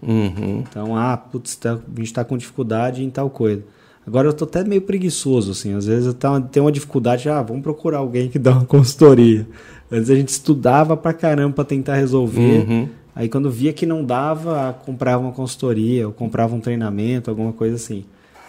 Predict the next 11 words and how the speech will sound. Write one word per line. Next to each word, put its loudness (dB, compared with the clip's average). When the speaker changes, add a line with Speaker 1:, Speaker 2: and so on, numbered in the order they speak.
Speaker 2:
Agora -2
eu -6
tive, 0
eu 4
tô 0
com -10
o -10
comportamento 0
ao 0
contrário -2
ali. -6